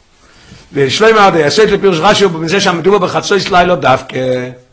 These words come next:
It's not בחצות היום, בחצות לילה. <coughs> אם היה מדובר בחצות יום, if I talk about חצות יום, לא יהיה צורך לשנות מדברי השם, כדי שלא יאמרו משה בדוי. So Moshe didn't have to change the Rebbe, רבנו שלנו. רבנו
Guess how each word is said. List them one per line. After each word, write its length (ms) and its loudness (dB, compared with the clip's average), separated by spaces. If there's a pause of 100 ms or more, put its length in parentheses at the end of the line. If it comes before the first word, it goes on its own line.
It's 140 -12
not 120 0
בחצות 360 -4
היום, 200 0
בחצות 360 -6
לילה. 240 0 (600)
<coughs> 500 0
אם 140 2
היה 160 4
מדובר 260 4
בחצות 380 2 (140)
יום, 340 2
if 240 2
I 220 2
talk 120 0
about 220 0
חצות 340 0
יום, 200 4 (460)
לא 100 -2
יהיה 140 2
צורך 220 2
לשנות 400 0
מדברי 260 0
השם, 320 2
כדי 160 2
שלא 140 -2
יאמרו 180 -2
משה 220 0
בדוי. 380 2 (260)
So 40 -8
Moshe 340 0
didn't 160 -4
have 160 -2
to 140 -8
change 300 0
the 40 -4
Rebbe, 260 -4
רבנו 300 -2
שלנו. 300 -6
רבנו 120 -2